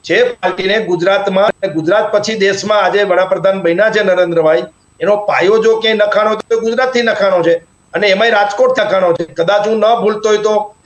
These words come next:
આખા દેશમાં પાલિકા જે, અ, સત્તામાં આવી હોય એક, બે, ત્રણ, એમાંથી રાજકોટ મહાનગરપાલિકા હતી અને એની અંદર સૌથી મોટો, અ, શ્રેષ્ઠ ફાળો કોઈનો હોય તો એ કેશુભાઈ પટેલનો હતો.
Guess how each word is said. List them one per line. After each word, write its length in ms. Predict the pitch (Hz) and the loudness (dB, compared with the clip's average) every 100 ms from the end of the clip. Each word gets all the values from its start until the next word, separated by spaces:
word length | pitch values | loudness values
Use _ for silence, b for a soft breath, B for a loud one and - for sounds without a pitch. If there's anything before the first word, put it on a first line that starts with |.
| _ - | _ -10
આખા 300 | 151 202 240 | -6 0 2
દેશમાં 400 | 233 220 196 208 214 | 2 0 0 -2 2
પાલિકા 420 | 202 202 202 196 | 2 2 0 0
જે, 320 | 196 196 190 | 2 2 2
અ, 160 | 175 160 | 0 0
સત્તામાં 500 | 175 170 190 196 190 | 0 0 0 2 0
આવી 200 | 220 214 | 0 0
હોય 160 | 180 | 2
એક, 220 | 170 170 | 0 -2
બે, 100 | 175 | -4
ત્રણ, 460 | 170 170 160 135 - _ _ - | -2 0 0 -2 -8 _ _ -4
એમાંથી 340 | 170 214 240 | -2 0 0
રાજકોટ 360 | 226 214 240 233 | 0 0 0 0
મહાનગરપાલિકા 840 | 214 214 208 208 196 196 190 185 | 0 0 0 0 0 0 0 0
હતી 240 | 170 170 - _ _ _ - | 0 -4 -6 _ _ _ -6
અને 160 | 196 | -4
એની 340 | 190 147 165 233 | -2 -2 0 0
અંદર 180 | 240 226 | 0 0
સૌથી 340 | 208 208 226 | 0 0 -2
મોટો, 580 | 226 220 113 110 110 - 170 | 0 2 2 0 -2 -8 -2
અ, 60 | 165 | -2
શ્રેષ્ઠ 580 | - 175 233 - - | 0 -2 0 -2 -6
ફાળો 280 | 156 185 226 | -2 0 0
કોઈનો 260 | 226 220 208 | 0 0 2
હોય 120 | 208 | 0
તો 100 | 214 | 0
એ 60 | 220 | -2
કેશુભાઈ 380 | 214 226 233 | -2 0 -2
પટેલનો 760 | 233 208 - 247 240 247 233 202 | 0 -2 -2 -2 -2 -2 0 0
હતો. 400 | 180 - 165 | 0 -2 -6